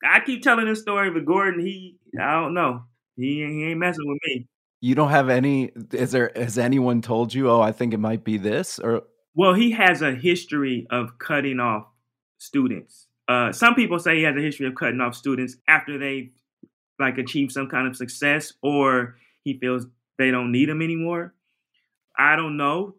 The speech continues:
Speaker 1: the exact reason. I don't feel like I was successful when he cut, I mean, I had a book, but, like, that was it.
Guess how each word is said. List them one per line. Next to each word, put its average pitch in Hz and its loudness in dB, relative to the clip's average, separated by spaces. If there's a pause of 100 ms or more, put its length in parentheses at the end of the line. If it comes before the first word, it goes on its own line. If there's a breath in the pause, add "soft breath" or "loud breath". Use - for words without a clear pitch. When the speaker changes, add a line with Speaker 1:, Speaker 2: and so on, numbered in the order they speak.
Speaker 1:
the 127 0
exact 127 2
reason. 165 -4 (320)
I 131 6
don't 143 2
feel 151 -2
like 139 0
I 139 4
was 135 -2
successful 135 -4
when 123 -4
he 131 -6
cut, 135 -4
I 127 -2
mean, 131 0
I 143 4
had 139 2
a 104 0
book, 139 2
but, 113 -4
like, 107 -4
that 127 0
was 113 -4
it. 151 -2